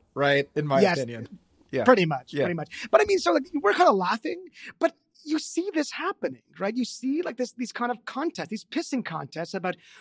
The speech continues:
Speaker 2: who has more or less right to speak based on how, how much lack of privilege they have. And it's fucking idiotic. It's stupid. Um,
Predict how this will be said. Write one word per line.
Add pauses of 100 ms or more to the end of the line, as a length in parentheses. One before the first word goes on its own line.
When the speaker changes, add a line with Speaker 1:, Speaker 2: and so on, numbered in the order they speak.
Speaker 2:
who
has
more
or
less
right
to
speak (340)
based
on (280)
how, (300)
how
much
lack
of
privilege
they
have. (640)
And (140)
it's
fucking (460)
idiotic. (300)
It's
stupid. (640)
Um,